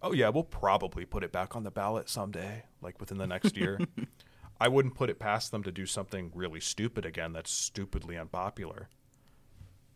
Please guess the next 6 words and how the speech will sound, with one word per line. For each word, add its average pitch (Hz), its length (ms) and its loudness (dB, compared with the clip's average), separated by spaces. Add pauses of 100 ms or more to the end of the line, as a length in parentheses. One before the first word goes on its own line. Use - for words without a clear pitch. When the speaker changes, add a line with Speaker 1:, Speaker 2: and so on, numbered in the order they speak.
(1400)
Speaker 1:
'Cause 113 140 -2
I 110 60 6
don't 113 240 4
think 110 140 -2
they 98 140 2
operate 90 600 2